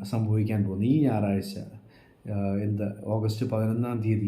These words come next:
എന്ത് സംഭവിക്കുന്നതൊക്കെ അതിനെക്കുറിച്ച് നമ്മൾ ചിന്തിച്ചുകൊണ്ടിരിക്കുകയാണ്. നമ്മളത് ആ ദിവ്യബലി കഴിയുമ്പോൾ നമുക്കറിയാം എന്താണെന്നുള്ളത്. എന്താണെങ്കിലും ഈ ഒരു വചനഭാഗം ഇന്നത്തെ ഈ ആറാം അധ്യായത്തിൽ നാൽപത്തി ഒന്ന് മുതൽ അൻപത്തി ഒന്ന് വരെയുള്ള വാക്യങ്ങൾ വായിക്കുമ്പോൾ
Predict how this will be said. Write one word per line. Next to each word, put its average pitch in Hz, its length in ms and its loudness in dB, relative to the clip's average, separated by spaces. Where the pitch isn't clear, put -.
എന്ത് 113 180 0
സംഭവിക്കുന്നതൊക്കെ 117 680 2
അതിനെക്കുറിച്ച് 143 320 0
നമ്മൾ 139 120 2
ചിന്തിച്ചുകൊണ്ടിരിക്കുകയാണ്. 123 880 2
നമ്മളത് 120 380 0
ആ 117 120 -2
ദിവ്യബലി 117 380 2
കഴിയുമ്പോൾ 113 320 4
നമുക്കറിയാം 110 440 2
എന്താണെന്നുള്ളത്. 95 560 -2
എന്താണെങ്കിലും 156 440 6
ഈ 185 200 2
ഒരു 190 140 6
വചനഭാഗം 139 640 4
ഇന്നത്തെ 156 380 4
ഈ 131 120 8
ആറാം 127 300 2
അധ്യായത്തിൽ 135 340 4
നാൽപത്തി 120 420 0
ഒന്ന് 117 220 0
മുതൽ 117 160 2
അൻപത്തി 113 380 0
ഒന്ന് 120 220 2
വരെയുള്ള 127 280 4
വാക്യങ്ങൾ 107 380 -2
വായിക്കുമ്പോൾ 98 480 0